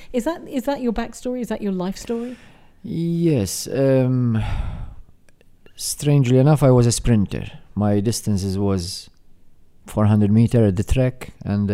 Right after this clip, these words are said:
Speaker 2: eight hundred meters, which is two laps, two laps around the track. So these are races of less than two minutes. That was my six-year athletic, uh, background. Uh, eventually, I had a few injuries on my legs. I couldn't run that fast anymore, so I switched to triathlon.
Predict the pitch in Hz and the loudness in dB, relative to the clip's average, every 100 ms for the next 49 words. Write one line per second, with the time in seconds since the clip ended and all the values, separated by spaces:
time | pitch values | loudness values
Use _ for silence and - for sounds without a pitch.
0 | - 104 - 104 92 101 98 87 90 95 | -2 -4 -2 0 2 2 2 0 -2 -2
1 | 95 - 113 98 98 - - 110 101 95 | -4 -2 0 2 0 -2 -2 0 0 0
2 | - 98 98 117 117 - 107 117 107 107 | 0 0 0 0 -4 0 0 2 2 2
3 | 110 101 101 110 101 101 90 95 107 98 | 2 2 0 -2 -2 -2 -2 -4 -4 -4
4 | 85 - - - - - - - - - | -4 -8 -12 -14 -20 -20 -20 -20 -20 -18
5 | - 120 - 110 98 107 104 101 - 104 | -6 -4 0 -2 0 2 2 0 -2 -4
6 | - - 101 95 90 - - - 92 98 | -6 -2 2 2 0 -6 -8 -4 -4 -4
7 | - - - 95 98 95 104 123 135 165 | -8 -12 -6 -4 -2 -2 -2 -2 -2 -2
8 | - - - - - - - - - 110 | -6 -14 -20 -20 -20 -20 -20 -20 -4 0
9 | 110 104 101 110 110 104 101 107 104 - | 2 2 2 2 0 0 2 2 0 -2
10 | 107 113 110 117 120 113 107 104 101 117 | -2 0 2 2 2 2 0 0 0 0
11 | 131 101 101 98 98 98 - 95 101 95 | 0 -2 -2 0 0 -2 -4 -2 0 0
12 | 90 92 95 - 107 - 104 98 101 123 | -2 -4 -6 -4 -4 -4 -4 -2 -2 -2
13 | - 101 101 95 107 - 101 - 104 107 | -2 -2 -2 -2 -6 -6 -6 -4 -4 -4
14 | - 143 | -4 -4